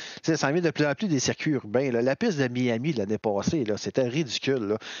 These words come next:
Là, là, il y avait une espèce de, de, de, de dernier, dernier chicane, un petit raidillon, là, que les gars, ils étaient en première vitesse, puis ils faisaient deux, deux coins, après ça, ça repartait.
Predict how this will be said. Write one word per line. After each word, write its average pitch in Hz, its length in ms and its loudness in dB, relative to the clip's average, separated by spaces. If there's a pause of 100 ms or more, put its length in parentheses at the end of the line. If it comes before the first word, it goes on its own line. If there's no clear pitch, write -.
(100)
Là, 120 140 2
là, 131 120 2
il 131 40 2
y 135 60 4
avait 139 180 2
une 160 60 -2
espèce 165 320 0
de, 151 100 2
de, 117 160 2
de, 110 300 0
de 113 160 2
dernier, 135 440 0
dernier 139 320 0
chicane, 175 380 0
un 139 80 0
petit 160 160 0
raidillon, 147 460 0
là, 147 120 0
que 117 80 -6
les 113 80 2
gars, 143 120 2
ils 151 80 2
étaient 110 120 0
en 117 120 2
première 131 340 2
vitesse, - 320 0
puis 123 100 -4
ils 113 40 -2
faisaient 113 260 2
deux, 123 220 0 (440)
deux 139 200 2
coins, 160 340 2
après 127 220 0
ça, 143 100 0
ça 147 140 2
repartait. - 580 2